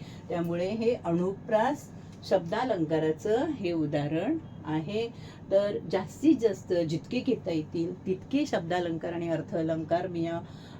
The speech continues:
अ, आत्ताच्या माझ्या तासाला मी घेतलेले. आवडले असेल तर नक्की लाईक आणि सबस्क्राईब करायला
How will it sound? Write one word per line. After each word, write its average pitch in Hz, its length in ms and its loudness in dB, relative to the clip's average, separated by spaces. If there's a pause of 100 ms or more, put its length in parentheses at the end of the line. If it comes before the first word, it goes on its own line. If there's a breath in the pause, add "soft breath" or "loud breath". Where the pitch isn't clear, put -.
(120)
अ, 160 60 -2
आत्ताच्या 160 680 0
माझ्या 156 280 2 (160)
तासाला 165 400 0
मी 175 120 0
घेतलेले. 165 560 0 (100)
आवडले 160 340 0
असेल 185 360 2 (380 loud breath)
तर 160 60 0
नक्की 165 380 2
लाईक 202 220 2
आणि 202 100 0
सबस्क्राईब 170 440 -2
करायला 170 480 4